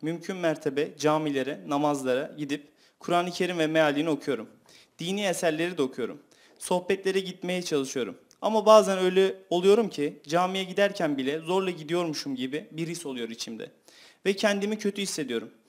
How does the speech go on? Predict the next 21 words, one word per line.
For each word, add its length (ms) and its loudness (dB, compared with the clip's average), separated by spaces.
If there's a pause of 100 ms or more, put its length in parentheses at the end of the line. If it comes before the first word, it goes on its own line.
(280)
Aslında 320 0
gitmek 420 -4
istemediğimi 580 -2
düşünüp 340 -4 (280)
kendimi 380 -2
zorla 280 4
götürdüğümü 600 -4
düşünüyorum. 500 -4 (560)
İyi 220 -2
bir 60 8
örnek 360 4
değilim. 300 0 (720)
Böyle 260 4
olunca 340 2
da 300 -2 (200)
kimseye 540 0
imani 440 0
konuda 380 0
faydam 480 0
olmadığını 680 0 (100)
düşünüyorum. 500 -8